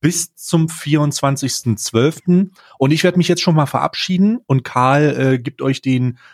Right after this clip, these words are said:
Random Fact, das unnütze Wissen, äh, vom zweiten zwölften, äh, mit dem ihr auf, mit dem ihr dann auf, äh, warten könnt, wenn irgendjemand irgendwas Lustiges, irgendwas,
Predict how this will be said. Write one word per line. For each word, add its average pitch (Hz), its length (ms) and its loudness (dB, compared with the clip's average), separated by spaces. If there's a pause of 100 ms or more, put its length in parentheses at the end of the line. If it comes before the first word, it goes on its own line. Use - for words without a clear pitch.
(100)
Random 156 580 2
Fact, - 460 -6
das 123 140 -4
unnütze 180 580 0
Wissen, 170 560 0 (320)
äh, 135 360 2
vom 131 240 -2
zweiten 151 500 0
zwölften, 165 920 0 (280)
äh, 131 180 2
mit 131 220 0
dem 139 120 2
ihr 123 120 2
auf, 135 160 -2 (200)
mit 123 280 -2
dem 131 120 4
ihr 127 40 4
dann 117 180 2
auf, 123 240 -2
äh, 113 460 2
warten 123 280 2
könnt, 120 320 0
wenn 117 220 -4
irgendjemand 120 480 -4
irgendwas 120 480 -4 (320)
Lustiges, 127 540 -2
irgendwas, 131 300 0